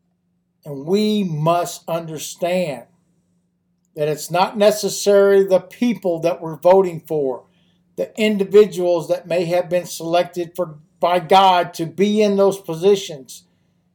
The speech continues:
It is the actual moral fiber of the gospel of Jesus Christ. Pray,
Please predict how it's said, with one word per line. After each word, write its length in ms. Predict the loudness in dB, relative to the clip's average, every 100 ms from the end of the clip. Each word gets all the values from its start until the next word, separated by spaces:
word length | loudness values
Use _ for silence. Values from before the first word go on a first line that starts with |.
| _ _ _
It 180 | 6 8
is 200 | 8 2
the 220 | -8 -16 -12 0
actual 680 | 2 2 0 4 6 6
moral 760 | 4 4 8 10 10 10 8 6
fiber 1080 | -2 -2 4 6 6 4 4 4 2 -2 _ _ _ _ 2
of 600 | 8 8 8 6 2 -6
the 160 | -2 -2
gospel 880 | 0 2 6 6 2 0 2 2 2
of 180 | -4 -4
Jesus 460 | -8 -8 -8 -12 -10
Christ. 540 | -8 -8 -8 -20 -20 _ _ _ _ _ _ _ _ _ _ _ _ _ _ _ _ _
Pray, 760 | -4 2 6 6 6 2 0